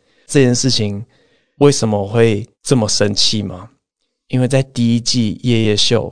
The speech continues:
的某一集，你知道我们后面不是要放一堆图片跟影片吗？那个投影片，我们是用 Jim 的电脑做的。然后讲到这里，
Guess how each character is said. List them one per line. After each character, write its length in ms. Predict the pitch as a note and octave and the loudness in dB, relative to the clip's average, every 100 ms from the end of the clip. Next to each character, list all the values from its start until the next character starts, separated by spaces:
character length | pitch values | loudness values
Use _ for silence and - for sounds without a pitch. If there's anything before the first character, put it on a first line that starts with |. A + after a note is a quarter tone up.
| - | -10
的 80 | - | -6
某 240 | G#2+ G#2 A2+ | -4 -2 -4
一 60 | |
集， 280 | A#2+ F2 - - | -4 -6 -8 -10
你 60 | |
知 80 | A2 | 0
道 100 | A2+ | 0
我 60 | G#2+ | 0
们 80 | |
后 200 | G#2 - | -4 -2
面 320 | A2 A2+ G2+ G2 - _ _ _ | 0 0 -2 -6 -16 _ _ _
不 80 | A2 | -4
是 100 | G#2+ | -2
要 80 | G#2+ | 0
放 260 | - A2 | 0 0
一 40 | G#2 | 2
堆 120 | A2 | 2
图 240 | G#2+ - G2+ | 0 -8 -4
片 200 | B2 A#2 | 0 2
跟 160 | A#2 | 2
影 200 | G#2+ G#2 | 0 -6
片 180 | - A#2+ | -4 -2
吗？ 180 | A2 G2+ | -2 -2
那 120 | A2 | -2
个 80 | A2 | -4
投 240 | - A2+ | 0 2
影 100 | G2+ | 2
片， 340 | G2+ A2+ F#2+ - _ _ _ _ - _ _ _ _ _ _ | -2 -4 -4 -8 _ _ _ _ -20 _ _ _ _ _ _
我 100 | G2+ | -12
们 80 | G2 | -2
是 80 | A#2 | 0
用 120 | G#2+ | 0
Jim 220 | A2 A#2+ | 2 4
的 120 | A2+ - | 4 2
电 180 | A#2+ | 2
脑 140 | G#2 - - | 2 -2 -4
做 240 | A2+ - | -2 -2
的。 140 | - - - _ _ _ _ _ _ _ _ _ _ _ _ _ - | -4 -14 -20 _ _ _ _ _ _ _ _ _ _ _ _ _ -14
然 200 | - B2 | -6 -6
后 60 | - | 0
讲 200 | A2+ G#2 | 0 2
到 100 | A2 | 0
这 220 | - B2 | 4 4
里， 420 | G2+ C#2+ - - | 4 0 -4 -12